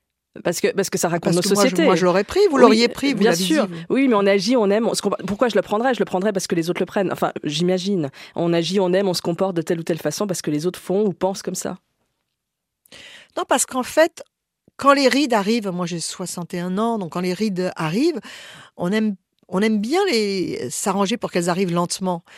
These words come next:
Speaker 2: Donc moi, ma méthode à moi, c'est de me mettre de la crème, mais il y a des gens, ils ont d'autres méthodes. Euh, on aime bien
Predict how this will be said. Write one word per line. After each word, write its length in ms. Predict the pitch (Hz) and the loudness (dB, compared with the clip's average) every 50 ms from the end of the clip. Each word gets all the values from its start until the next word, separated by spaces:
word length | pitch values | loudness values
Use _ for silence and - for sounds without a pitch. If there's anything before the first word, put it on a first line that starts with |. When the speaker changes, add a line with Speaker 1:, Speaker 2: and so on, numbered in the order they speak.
| - - - | -20 -10 -6
Speaker 2:
Donc 140 | 160 151 - | -6 -4 -4
moi, 240 | 185 180 185 202 208 | -2 2 4 4 6
ma 160 | 208 202 196 | 6 4 2
méthode 400 | 202 214 190 - 233 226 220 196 | 2 2 2 4 4 4 4 4
à 60 | 180 | 2
moi, 240 | 170 180 180 170 175 | 0 0 0 0 0
c'est 160 | - - 127 | -2 -6 -8
de 40 | 139 | -6
me 80 | 143 143 | -6 -6
mettre 160 | 147 143 143 | -6 -6 -4
de 80 | 147 | -2
la 120 | 143 160 - | -4 -4 -2
crème, 400 | - - 269 311 320 269 185 143 _ _ _ - - - - - - | 0 2 2 4 4 2 -2 -6 _ _ _ -20 -20 -20 -20 -14 -6
mais 260 | 143 156 170 170 165 - 170 | 0 2 2 2 2 0 -2
il 40 | 147 | -2
y 60 | 160 | -2
a 60 | 156 | -2
des 100 | 165 175 | 0 -2
gens, 220 | 160 180 247 277 | 0 4 4 4
ils 180 | 294 240 175 165 | 4 2 0 0
ont 60 | 165 | -2
d'autres 240 | 160 165 165 - 185 | -2 -2 -4 -2 -4
méthodes. 420 | 196 - - 247 226 214 175 170 - _ _ - - - - - - - _ - | -4 0 2 2 2 2 0 -4 -10 _ _ -20 -20 -20 -20 -20 -20 -20 _ -4
Euh, 240 | 180 180 175 180 170 - | -2 0 0 0 0 0
on 160 | 208 208 220 | 0 0 2
aime 220 | 233 233 233 233 208 | 2 2 2 0 0
bien 220 | 214 240 311 | 0 0 0